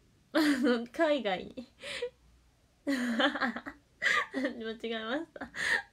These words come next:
なんか変なこと言っちゃった。絶滅マンモス少女。うん。<laughs> なんか、あの、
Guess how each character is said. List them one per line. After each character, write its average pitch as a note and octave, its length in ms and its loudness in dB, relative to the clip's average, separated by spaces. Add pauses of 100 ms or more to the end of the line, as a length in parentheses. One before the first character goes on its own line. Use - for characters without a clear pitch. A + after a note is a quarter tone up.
(100)
な B3+ 100 -2
ん A#3+ 60 -4
か A#3+ 80 0
変 D4+ 140 2
な C4 100 2
こ A3+ 100 -2
と G#3+ 60 -6
言 F#3+ 100 -4
っ - 20 -12
ち - 60 -8
ゃ - 20 -6
っ - 20 -6
た。 F3 160 -6
絶 G#3 240 -4
滅 A#3+ 260 -2
マ A#3+ 120 -2
ン B3+ 60 -4
モ C4+ 120 4
ス A#3 220 -2
少 B3 200 -2
女。 G#3 140 -6 (840)
う A#3+ 80 -6
ん。 G#3+ 280 -6 (4000)
<laughs> C#4 560 0 (1400)
な A#3+ 80 0
ん A#3 80 4
か、 G3+ 80 0 (880)
あ A3 40 -4
の、 G3 400 -4